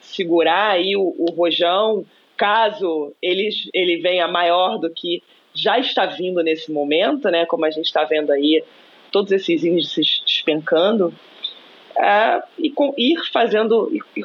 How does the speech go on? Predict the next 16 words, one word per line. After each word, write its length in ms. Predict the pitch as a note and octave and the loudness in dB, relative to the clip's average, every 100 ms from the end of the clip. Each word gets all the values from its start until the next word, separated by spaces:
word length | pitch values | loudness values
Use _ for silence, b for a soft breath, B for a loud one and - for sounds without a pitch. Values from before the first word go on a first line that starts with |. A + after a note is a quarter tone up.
| - | -4
comprando, 800 | - B3 G#3 - G#3 A#3+ C4 G3+ | 0 2 0 0 2 4 4 4
né, 180 | F#3 G3 | 4 4
ações, 680 | F3 - - F3+ G3 G3+ F3+ | 2 -2 -4 0 2 2 2
ele 120 | F3 | 0
se 140 | F#3 - | -2 -2
posicionando 1040 | G#3+ G#3 G#3 - F#3+ F3 F3+ A3 G3+ F3 | 0 0 0 2 4 4 4 2 4 2
em 100 | E3+ | 4
mercado 460 | F3+ E3+ E3+ E3 D#3+ | 0 0 2 2 2
de 100 | E3+ | 0
renda 200 | E3+ E3 | 0 2
variável 480 | F3+ F#3+ G#3+ C4+ | 2 2 2 2
aos 120 | D4+ - | 0 0
pouquinhos. 800 | D#4+ - B3+ A#3 F#3+ E3+ - B B B B B B B - - | -2 0 0 2 2 2 -2 B B B B B B B -18 -2
Assim, 760 | E3 - - F#3+ F#3 G#3 A#3 | -2 0 0 2 2 2 2
ninguém 460 | A#3 A3+ G3+ F#3+ A3 | 2 2 2 2 2
toma 520 | G3+ F#3 G3 G#3 G#3 | 2 2 2 2 2